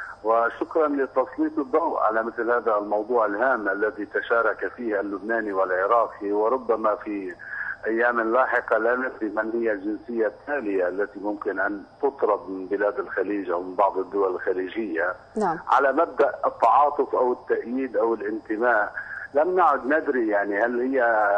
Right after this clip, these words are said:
Speaker 1: محاولة لفحص الدم أم محاولة لفحص الجينات، هل هذا الإنسان متعاطف أم منتمي أم أنه يعني فعلا متهم بأشياء معينة. للحقيقة الدول الخليجية لم تترك أي خيط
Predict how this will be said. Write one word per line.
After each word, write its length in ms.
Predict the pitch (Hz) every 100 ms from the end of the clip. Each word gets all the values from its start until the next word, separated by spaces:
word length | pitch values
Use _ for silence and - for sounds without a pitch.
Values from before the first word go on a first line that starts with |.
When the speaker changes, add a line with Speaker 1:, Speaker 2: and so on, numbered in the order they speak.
| 101
Speaker 1:
محاولة 560 | 104 - 131 143 131 113
لفحص 480 | 107 107 147 - 123
الدم 540 | 101 117 147 175 165 127
أم 360 | 131 120 117
محاولة 560 | 110 - 127 127 117 107
لفحص 440 | 104 - 135 135
الجينات، 680 | 113 95 101 107 135 127 110 - - - - -
هل 180 | 123 127
هذا 220 | 127 127
الإنسان 440 | 117 110 - 131 120
متعاطف 800 | 113 110 101 123 135 127 113
أم 280 | - 110 113
منتمي 600 | 127 117 117 113 113 110
أم 140 | 107 107
أنه 520 | 117 110 107 107 107
يعني 220 | 104 101 98
فعلا 460 | 123 113 110 110 - - - -
متهم 480 | 120 123 - 110 107
بأشياء 560 | 101 95 - 123 110 101
معينة. 680 | 98 101 113 95 95 92
للحقيقة 800 | 98 113 - 135 - 170 - 123
الدول 340 | 139 143 147 120
الخليجية 580 | - 120 117 143 139
لم 180 | 120 139
تترك 500 | - 160 160 127 -
أي 280 | 139 143 135
خيط 300 | - 151